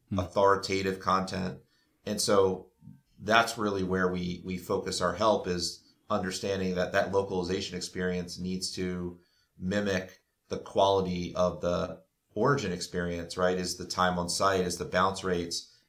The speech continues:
Speaker 2: is the quality and authority the same? Uh, that's, that's where I think we, we win.
Speaker 1: Yeah. I'd, I, I'd got sort of, like, alt text and meta, meta descriptions and title tags and things written down.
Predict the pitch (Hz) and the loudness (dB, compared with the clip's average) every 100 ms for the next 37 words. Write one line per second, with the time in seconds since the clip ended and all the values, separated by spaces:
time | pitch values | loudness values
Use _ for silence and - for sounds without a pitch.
0 | _ 87 - - - 98 95 90 90 87 | _ -8 -6 -4 0 2 2 0 -2 -2
1 | 95 95 92 87 85 82 - 101 98 92 | 2 2 2 -2 -6 -4 -2 0 0 -2
2 | 87 85 - _ _ _ 90 87 85 82 | -4 -8 -14 _ _ _ -4 0 0 -2
3 | 90 98 - - - 101 104 104 92 87 | 2 2 2 -6 0 0 2 0 0 0
4 | 92 92 90 85 85 - 87 85 82 - | -6 -6 -6 -6 -8 -10 -8 -4 -6 -8
5 | - _ _ _ _ 139 131 110 _ - | -16 _ _ _ _ -4 -2 -6 _ -6
6 | 139 135 - 160 156 131 180 - - - | -4 -2 0 2 2 4 4 4 -6 -16
7 | 240 135 139 117 107 - 135 117 - 123 | -8 0 2 4 4 2 0 0 2 0
8 | - - 92 92 107 - 113 101 - - | 0 0 0 2 2 2 4 2 0 -16
9 | - 113 107 113 98 - - 110 - 113 | -4 -2 0 2 0 -2 -4 -2 0 0
10 | 95 120 101 87 85 117 113 104 95 104 | 2 2 2 0 0 2 2 0 0 0
11 | 92 98 107 107 113 101 98 | 2 2 2 2 2 2 0